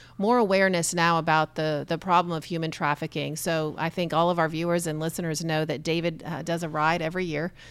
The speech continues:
It's called, uh, Hope Ride for Freedom, and they ride from Jacksonville on their cyc-, on their bicycles, not on the motorcycle. It's an actual hard ride.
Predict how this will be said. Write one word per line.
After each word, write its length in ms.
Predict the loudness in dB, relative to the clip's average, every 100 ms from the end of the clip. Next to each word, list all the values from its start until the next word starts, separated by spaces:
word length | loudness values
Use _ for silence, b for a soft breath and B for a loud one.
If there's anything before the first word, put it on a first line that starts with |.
| B B
It's 80 | -18
called, 400 | -4 0 2 0
uh, 220 | -2 -2
Hope 220 | -2 -2 2
Ride 240 | 2 2
for 100 | -2
Freedom, 460 | -6 -4 -2 -2 -4 B B B -4
and 220 | 0 2
they 180 | 2 2
ride 300 | 2 2 0
from 160 | -4 -2
Jacksonville 800 | 0 0 -2 -4 0 0 0 0
on 200 | -2 0
their 180 | -2 -4 -16 -20 -16
cyc-, 340 | 0 0 2
on 140 | 2 2
their 80 | 4
bicycles, 560 | 2 2 -2 -2 0
not 100 | 2
on 80 | 4
the 60 | 2
motorcycle. 580 | 2 0 -4 -6 -4
It's 160 | -2 0
an 80 | 2
actual 400 | 2 0 -2 0
hard 240 | 2 2
ride. 380 | 4 4 4